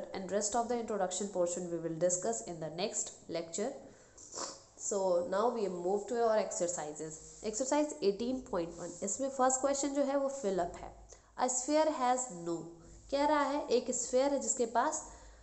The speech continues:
क्या नहीं होता, उसके पास वर्टेक्स यानी कि कोने और एजेस यानी कि किनारे नहीं होते हैं, साइड्स नहीं होती हैं। All faces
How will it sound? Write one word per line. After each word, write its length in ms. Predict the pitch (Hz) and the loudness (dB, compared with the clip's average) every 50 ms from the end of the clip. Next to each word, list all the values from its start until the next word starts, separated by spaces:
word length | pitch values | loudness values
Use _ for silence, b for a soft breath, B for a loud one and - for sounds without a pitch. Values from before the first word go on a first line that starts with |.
| B B B _ _ | B B B _ _
क्या 180 | - 262 262 277 | 2 2 4 4
नहीं 200 | 277 294 285 285 | 2 0 0 2
होता, 240 | 294 294 294 311 320 | 0 2 2 2 2
उसके 220 | 311 294 302 - 254 | 2 2 2 0 0
पास 280 | 254 - 202 208 208 - 190 | 2 4 2 2 2 -2 -2
वर्टेक्स 680 | 175 180 170 170 170 - 208 208 214 - - - - - - - - - - - - - - - - _ _ _ - | 2 4 4 4 4 2 0 0 0 -2 -6 -6 -6 -8 -12 -18 -20 -20 -20 -20 -20 -20 -20 -20 -20 _ _ _ -8
यानी 240 | 196 190 190 202 208 | -8 -6 -6 -6 -8
कि 180 | 208 254 254 247 - - | -8 -8 -10 -10 -4 0
कोने 420 | 220 220 220 220 226 277 285 294 285 B B B B B B B B B B - | 0 2 2 0 -2 -4 -4 -4 -6 B B B B B B B B B B 2
और 500 | 180 185 185 185 - - - - - - - | 4 4 4 4 0 -4 -12 -16 -8 0 2
एजेस 460 | 202 214 208 240 247 208 - - - | 2 2 4 2 2 2 2 -2 -4
यानी 260 | 185 175 180 175 190 190 | -4 -4 -2 -4 -4 -6
कि 160 | 185 233 240 233 - - | -4 -6 -8 -8 -10 -4
किनारे 440 | - 226 226 233 240 240 240 247 226 | -4 -2 0 2 2 2 2 2 0
नहीं 300 | 202 190 185 175 180 175 | 0 -2 -6 -6 -8 -8
होते 300 | 170 165 165 165 - 160 | -6 -8 -8 -8 -10 -12
हैं, 240 | 160 156 151 160 - | -12 -12 -14 -12 -6
साइड्स 540 | - - - 208 220 254 262 262 - - - | -6 -4 -2 0 0 0 0 0 -4 -6 -4
नहीं 200 | 202 185 180 175 | -6 -6 -4 -4
होती 320 | 175 156 - - - 156 156 | -6 -6 -8 -8 -8 -10 -10
हैं। 160 | 156 - - - - _ _ - _ - - - _ _ _ _ _ _ b b b b b b b b b b b b - | -10 -14 -16 -18 -20 _ _ -20 _ -20 -20 -20 _ _ _ _ _ _ b b b b b b b b b b b b -6
All 240 | 247 277 302 339 339 | -4 -2 -2 -4 -4
faces 440 | - - 285 269 269 - 285 285 | -6 -6 -6 -6 -4 -4 -4 -4